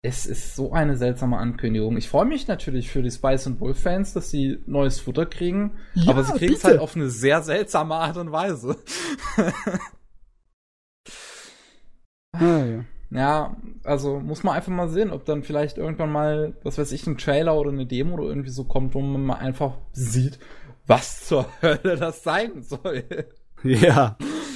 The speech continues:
Speaker 2: bitte.
Speaker 1: Äh.
Speaker 2: Aber wird wahrscheinlich in den nächsten Monaten kommen.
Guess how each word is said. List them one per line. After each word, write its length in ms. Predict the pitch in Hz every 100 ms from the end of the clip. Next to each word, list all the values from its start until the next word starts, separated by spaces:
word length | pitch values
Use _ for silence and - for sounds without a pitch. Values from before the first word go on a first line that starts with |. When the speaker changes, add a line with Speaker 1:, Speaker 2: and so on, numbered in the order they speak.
| 233
Speaker 2:
bitte. 320 | - 170 135 120 - - _ -
Speaker 1:
Äh. 60 |
Speaker 2:
Aber 800 | 160 170 165 160 - - - 165
wird 160 | 131 139
wahrscheinlich 340 | 135 131 127
in 60 | 120
den 80 | 113
nächsten 260 | 110 -
Monaten 260 | 113 104 -
kommen. 300 | - 110 113